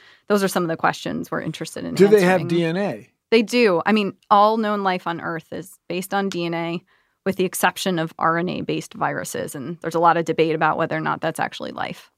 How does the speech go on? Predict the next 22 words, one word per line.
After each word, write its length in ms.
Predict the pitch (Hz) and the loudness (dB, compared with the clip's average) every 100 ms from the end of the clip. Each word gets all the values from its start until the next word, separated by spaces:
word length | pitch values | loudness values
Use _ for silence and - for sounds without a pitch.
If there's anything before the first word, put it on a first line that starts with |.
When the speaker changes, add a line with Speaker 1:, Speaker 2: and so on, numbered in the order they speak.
| - | -2
Speaker 2:
Okay. 300 | 143 131 120 107 | 0 4 2 4
You're 180 | 139 170 | 6 8
a 40 | |
microbiologist. 1200 | 190 185 180 185 156 151 139 131 123 127 - - - _ _ _ _ _ _ _ _ _ _ _ _ | 8 6 4 2 4 4 4 2 -2 -4 -6 -12 -20 _ _ _ _ _ _ _ _ _ _ _ _
Uh, 360 | 156 143 131 107 - - - - _ _ _ _ _ _ _ _ _ _ _ _ _ _ - | 0 0 0 -4 -10 -16 -20 -20 _ _ _ _ _ _ _ _ _ _ _ _ _ _ 0
have 320 | 143 214 220 | 4 6 6
you 160 | 180 175 | 4 4
considered 580 | 165 143 240 202 165 | 4 4 6 6 4
the 80 | 135 | 2
possibility 800 | 117 151 147 - 139 170 143 131 | 2 2 2 0 2 4 4 0
that 220 | 123 127 | 0 0
there's 280 | 127 131 117 | 2 0 0
a 60 | 123 | -4
so-called 480 | - 147 - 131 123 | 0 0 4 2 2
second 440 | - 156 - 131 | 0 0 2 0
genesis, 560 | 117 139 127 - 107 - | 2 0 0 -4 -8 -6
that 140 | 120 | -4
life 300 | 131 135 135 | 2 4 2
started 440 | - 143 143 139 | 4 4 6 4
a 80 | 127 | 0
different 420 | 120 147 139 135 - | 4 4 4 0 0
way, 440 | 135 139 139 135 | 0 4 4 2